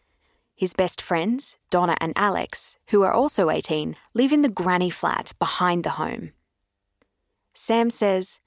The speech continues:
"My mum is immunocompromised, so the moment we were told our friend's dad had tested positive, I grabbed a travel pack and isolated myself with Donna and Alex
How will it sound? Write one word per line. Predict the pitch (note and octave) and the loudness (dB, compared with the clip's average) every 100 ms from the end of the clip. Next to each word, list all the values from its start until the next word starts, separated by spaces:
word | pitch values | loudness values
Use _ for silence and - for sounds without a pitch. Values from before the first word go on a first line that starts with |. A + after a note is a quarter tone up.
| _ _ _ _ _ | _ _ _ _ _
"My | - A3+ | 0 2
mum | C#4 D4 | 4 4
is | C4 | 4
immunocompromised, | F#3+ F3+ F3+ E3+ D#3+ - E3 - E3+ D#3 - - - _ _ _ _ _ | 2 2 2 2 0 -2 -2 -2 -2 -4 -6 -14 -18 _ _ _ _ _
so | - - A3+ | -10 0 2
the | A3 | 4
moment | G#3+ G3+ A#3+ B3 | 4 4 4 4
we | G#3+ G3+ | 4 4
were | |
told | F#3+ - E3+ F#3+ - | 2 2 2 2 2
our | F3+ | 0
friend's | - F3 E3+ | 0 -2 0
dad | - D#3 D#3+ | 0 0 2
had | E3 | -2
tested | - D#3+ D#3+ - | -2 -4 -4 -2
positive, | F3 F#3 F#3+ - - - - _ _ _ _ - | 0 0 -2 -2 -2 -4 -14 _ _ _ _ -4
I | F#3+ | 0
grabbed | F#3+ F#3+ F#3+ F3 - | 4 4 4 0 -4
a | |
travel | - - E3 D#3+ | -2 0 0 0
pack | - D#3+ - - | 0 -2 -2 -4
and | - F#3+ | -2 0
isolated | F3 F#3 - F3 E3 D#3+ | 2 0 0 0 0 -2
myself | D#3 D#3 - D#3 D3+ | -4 -4 0 0 0
with | E3+ | -2
Donna | - F3 F3+ | 2 2 2
and | E3+ | 0
Alex | E3+ D3+ - - - - - | 0 0 0 -4 -10 -18 -14